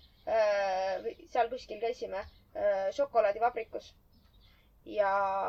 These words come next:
siis meil oli natuke aega linnas aega ja siis mu sõbrad otsustasid, et aa, seal on mingi reigelt hiiglaslik kuju.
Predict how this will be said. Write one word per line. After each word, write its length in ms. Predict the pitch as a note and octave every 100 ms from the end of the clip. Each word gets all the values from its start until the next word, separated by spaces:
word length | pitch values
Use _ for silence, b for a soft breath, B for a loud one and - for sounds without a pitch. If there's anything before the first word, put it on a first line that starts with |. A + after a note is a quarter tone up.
| F#3
siis 160 | G#3+ -
meil 160 | A#3 A3
oli 140 | A3
natuke 280 | B3 - G3+
aega 140 | G3+
linnas 360 | A#3 E4+ C4+ A#3+
aega 300 | G4 E4+ A#3 G#3+ - -
ja 60 | A3
siis 160 | - G#3+
mu 100 | G#3
sõbrad 320 | B3 G3+ F#3
otsustasid, 540 | G#3 - - G3 F#3 F3+
et 140 | - -
aa, 140 | C4 -
seal 200 | G3 F3
on 40 |
mingi 220 | F#3+ F3+
reigelt 680 | F#3 A#3 C4 D4+ A#3+ E3+ F3 A3
hiiglaslik 540 | G3+ E3+ D#3+ E3 E3+
kuju. 300 | F#3 F3 D3+